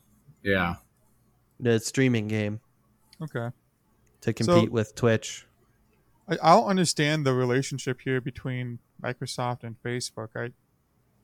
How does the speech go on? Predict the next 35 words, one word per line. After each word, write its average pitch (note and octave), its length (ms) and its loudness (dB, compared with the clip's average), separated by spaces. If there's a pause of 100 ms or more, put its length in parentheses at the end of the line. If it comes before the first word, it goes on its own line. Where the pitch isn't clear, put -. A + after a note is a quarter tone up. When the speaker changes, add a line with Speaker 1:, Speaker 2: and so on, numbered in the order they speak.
(520)
Speaker 3:
it, C#3+ 140 -6
it D#3+ 140 -4
sounds F3+ 300 4
like F#3 280 4 (480)
Microsoft D3 600 4
just C#3+ 200 -2
wanted C3+ 480 0
a B2+ 300 0 (120)
out C3+ 500 0 (360)
of C3+ 160 -2
the C3+ 80 2
gaming D3+ 800 -4 (160)
streaming F3+ 540 -4
because C3+ 280 -4
they B2+ 100 -4
probably B2+ 320 -2
couldn't B2+ 280 -6
compete. C#3+ 480 -8 (420)
And D3 180 2
they C#3 100 6
also C#3 340 4
needed C3 400 0
more B2 380 0
people C3 420 0
to B2 300 -2
focus C3 360 -2
on B2 280 -4
the A#2 280 -2
team C3 360 -6
software D3 540 -2
because A#2 560 -6 (360)
with C3 100 -6
everyone B2+ 340 4
working B2 360 -2
from, B2 120 -10